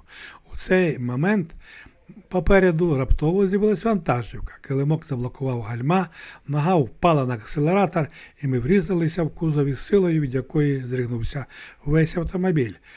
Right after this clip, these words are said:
Оговтавшись, я зрозумів, це була точна копія мого нічного кошмару.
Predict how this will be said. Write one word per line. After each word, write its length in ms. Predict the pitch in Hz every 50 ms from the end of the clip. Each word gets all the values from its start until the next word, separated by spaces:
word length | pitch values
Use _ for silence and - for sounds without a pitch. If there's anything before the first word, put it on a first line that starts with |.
| - - - -
Оговтавшись, 580 | 139 135 151 147 - 220 208 170 196 185 -
я 80 | 214 190
зрозумів, 500 | 190 202 196 185 196 180 160 139 117 -
це 180 | - - 160 170
була 220 | 175 190 185 170
точна 600 | 165 - _ - 185 202 202 202 - 196 185 180
копія 400 | 170 - - 175 160 170 165 160
мого 280 | 156 156 156 160 160 156
нічного 380 | 139 - - - 165 156 151
кошмару. 500 | - - 156 - - - 147 117 - -